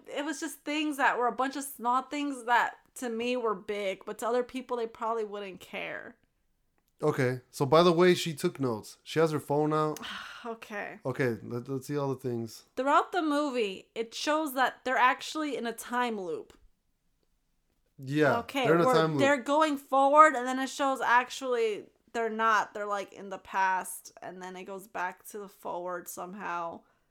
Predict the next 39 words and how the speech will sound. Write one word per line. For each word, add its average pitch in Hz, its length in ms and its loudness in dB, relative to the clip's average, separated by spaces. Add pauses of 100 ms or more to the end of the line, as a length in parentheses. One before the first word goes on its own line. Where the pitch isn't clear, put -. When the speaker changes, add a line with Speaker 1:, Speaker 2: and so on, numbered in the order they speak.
(200)
Speaker 1:
And 214 100 -2
it 240 60 0
just 277 160 -2
Speaker 2:
Mm-hmm. 120 60 -12
Speaker 1:
keeps 240 240 -4
going 254 300 -2
through. 220 520 -2 (680)
But 262 160 0
they 294 140 2
don't 339 240 2
ever 302 200 0
explain 262 680 -4 (160)
why 185 580 0 (180)
they're 214 120 -8
in 196 100 -10
a 185 40 -12
time 175 420 -12
loop. 120 280 -14 (1700)
Speaker 2:
No, 131 220 0
it 117 80 -2
doesn't. 117 320 -4 (200)
Speaker 1:
No, 269 220 -2
at 226 140 2
all. 247 340 4 (140)
Speaker 2:
I 151 80 6
think 214 180 4
it, 165 160 -6
no, 139 240 4
but 190 160 2
I 180 80 4
think 196 200 -4
it's 190 100 -6
kind 202 140 0
of 190 80 0
implied 156 280 2
it's 160 100 -2
'cause 175 140 -4
that 139 140 0
rock. 113 360 -2